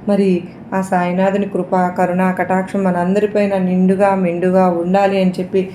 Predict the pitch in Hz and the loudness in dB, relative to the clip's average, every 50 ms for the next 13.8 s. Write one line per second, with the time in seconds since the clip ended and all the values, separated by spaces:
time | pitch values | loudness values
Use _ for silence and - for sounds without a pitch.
0 | - - - - - - - 180 185 190 202 214 196 202 - 226 214 214 220 208 | -14 -18 -18 -18 -12 -4 0 0 2 2 2 0 -2 -2 -2 -2 -2 0 0 2
1 | 214 202 180 175 170 170 170 175 180 185 180 180 180 180 180 175 170 170 175 185 | 2 2 0 0 -2 -2 0 0 2 2 2 2 0 0 0 0 -2 -2 -2 -2
2 | 175 175 175 180 190 196 202 202 208 196 190 185 226 240 269 269 - - - - | 0 2 2 2 4 2 2 0 -2 -4 -2 0 0 0 -2 -2 -6 -12 -18 -20
3 | - - - 190 202 208 220 233 226 208 202 185 185 185 - 190 185 - - - | -16 -4 0 0 2 4 4 4 4 4 2 0 0 -2 -2 -4 -6 -6 -12 -6
4 | - 233 226 226 208 190 190 190 190 190 202 185 175 180 185 185 196 196 190 196 | -2 0 2 2 2 2 0 0 -2 -4 -2 -2 0 0 0 0 0 0 -2 -4
5 | 190 185 - 180 175 180 185 185 185 196 190 190 196 196 190 180 180 180 180 - | -6 -6 -6 -6 -4 -4 -4 -4 -2 -4 -2 0 2 4 4 4 2 0 -2 -4
6 | 185 180 175 170 - - 202 190 190 185 185 180 180 170 170 180 190 190 185 214 | -4 -6 -6 -6 -6 -6 -4 0 0 2 0 0 0 -4 -4 -4 -4 -2 0 2
7 | 208 208 202 208 208 202 - - - - - - - - 180 190 202 214 226 233 | 2 2 2 0 -2 -4 -4 -8 -12 -18 -18 -18 -10 -6 -2 0 2 2 2 2
8 | 247 233 226 233 220 214 220 202 196 196 190 190 180 175 - - - - - - | 2 0 0 -2 -4 -4 -4 -4 -2 -2 -2 -2 -2 -4 -6 -12 -18 -20 -20 -20
9 | - - - - - - - - - - - - - - - - - - - 196 | -20 -20 -20 -20 -20 -18 -18 -18 -18 -18 -18 -20 -20 -20 -20 -20 -18 -12 -6 -2
10 | 190 190 190 185 202 202 190 190 185 180 180 185 180 180 175 175 180 180 - 202 | 0 2 2 2 2 4 4 4 4 2 2 2 2 4 2 2 0 -2 -4 -6
11 | 196 202 - 202 190 190 196 196 196 185 180 185 190 190 196 208 208 214 208 208 | -6 -4 -4 -4 -2 0 0 2 2 2 0 0 0 2 2 2 2 2 2 2
12 | 208 202 190 196 196 196 202 202 202 190 190 190 185 185 190 202 202 208 208 202 | 2 2 2 2 2 2 2 2 2 2 2 2 0 0 0 0 0 0 0 0
13 | - 214 220 220 208 202 202 208 202 202 196 214 208 190 190 185 | -2 0 0 0 0 0 0 0 0 2 2 4 4 4 2 0